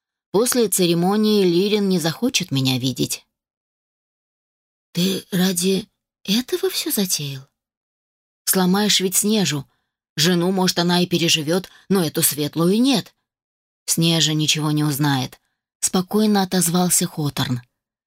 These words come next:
«Это ты так думаешь? Она тебя любит и точно заметит твой интерес к другой, уже замечает». «И что ты предлагаешь? Отменить всё?»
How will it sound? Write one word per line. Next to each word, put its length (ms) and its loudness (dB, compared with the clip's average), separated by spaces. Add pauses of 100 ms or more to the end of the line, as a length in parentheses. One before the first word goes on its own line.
(120)
«Это 300 0
ты 160 0
так 220 0
думаешь? 520 0 (380)
Она 220 2
тебя 260 0
любит 420 0 (360)
и 100 0
точно 440 0
заметит 580 2
твой 240 0
интерес 560 0
к 80 -4
другой, 520 0
уже 380 2
замечает». 720 -2 (600)
«И 80 0
что 180 0
ты 140 -4
предлагаешь? 800 -2
Отменить 600 2
всё?» 360 0